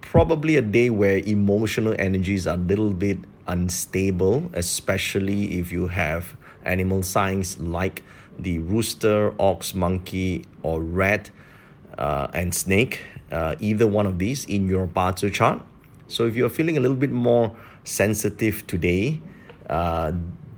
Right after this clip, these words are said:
do be a little bit more cautious and aware just in case you overreact to small issues. Okay, so of course you can use this in a positive way and see if your, the, your loved ones or the people that you're working with in your work, uh,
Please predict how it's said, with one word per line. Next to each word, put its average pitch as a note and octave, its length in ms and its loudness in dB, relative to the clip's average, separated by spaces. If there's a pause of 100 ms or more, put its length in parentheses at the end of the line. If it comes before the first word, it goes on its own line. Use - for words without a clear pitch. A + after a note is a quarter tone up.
(300)
do B2+ 440 2
be A#2+ 580 2
a G2+ 80 2
little A#2+ 180 4
bit C3 140 2
more A#2 260 4
cautious A2+ 500 2
and F#2+ 140 2
aware A2+ 460 6
just G2 360 -2
in F#2 140 -4
case G#2 300 0
you F#2+ 200 0
overreact G2+ 1120 0
to F#2 320 0
small A2+ 400 2
issues. A2+ 520 -2 (460)
Okay, G2 280 2
so D3 180 4
of D3 120 0
course - 220 -4
you D3 60 0
can A#2 320 2 (320)
use F#2 200 -4
this F2+ 180 -2
in C#2 100 -6
a D2+ 40 -6
positive F#2 440 0
way F#2 140 0
and F2+ 120 -4
see F2+ 340 -2
if F2+ 300 -4
your, E2 180 -2 (100)
the, E2 340 -2 (300)
your F#2 100 4
loved C3+ 300 6
ones A2 400 4 (320)
or E2+ 380 4
the F2+ 120 -4
people - 280 2
that G#2+ 140 4
you're F#2 140 4
working A2+ 420 6
with A#2 220 6
in F2+ 100 2
your F2 160 2
work, A2+ 460 8
uh, E2+ 160 2